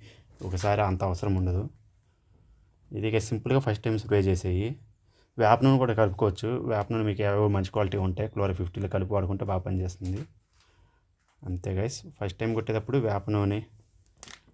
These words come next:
ఆ, సాఫ్, సా-, వేప నూనెలోనేమో క్లోరో ఫిఫ్టీ కలుపుతాము, సాఫ్,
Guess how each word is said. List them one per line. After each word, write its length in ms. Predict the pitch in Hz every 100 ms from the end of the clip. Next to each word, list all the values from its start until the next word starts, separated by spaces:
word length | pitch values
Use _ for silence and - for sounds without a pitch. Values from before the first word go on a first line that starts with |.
| -
ఆ, 80 | 104
సాఫ్, 580 | 95 110 98 95 107 127 117 - _ _ _ _ _ _ _ _ 196 175
సా-, 840 | - 120 98 98 92 92 - - 110
వేప 220 | 104 98
నూనెలోనేమో 460 | 113 110 107 110 127
క్లోరో 240 | 110 104
ఫిఫ్టీ 240 | 92 92
కలుపుతాము, 440 | 95 92 90 95 123
సాఫ్, 560 | - 101 98 92 123